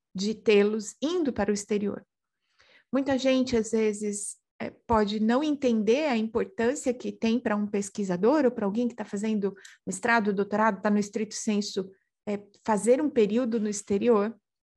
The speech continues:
mas o que acontece é que esses períodos no exterior se mostram como muito valiosos pra quem está nesta produção científica de conhecimento.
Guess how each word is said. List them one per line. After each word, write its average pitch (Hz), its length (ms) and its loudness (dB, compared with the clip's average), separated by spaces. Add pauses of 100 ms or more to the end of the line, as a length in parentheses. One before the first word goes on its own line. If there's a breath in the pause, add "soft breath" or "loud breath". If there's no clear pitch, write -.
mas 226 220 -4
o 269 60 -6
que 269 100 -8
acontece 269 880 -4 (580)
é 226 140 0
que 233 640 -6 (320)
esses 277 400 0
períodos 247 720 0
no 208 160 -2
exterior 185 760 -2 (760)
se - 320 -6
mostram 226 840 0 (920)
como 208 920 0 (380)
muito 269 460 0
valiosos 226 840 0
pra 214 160 -4
quem 208 260 -4
está 202 540 -2 (340)
nesta 190 720 -4 (380)
produção 220 640 2
científica 208 680 -4
de 196 80 -4
conhecimento. 190 920 -6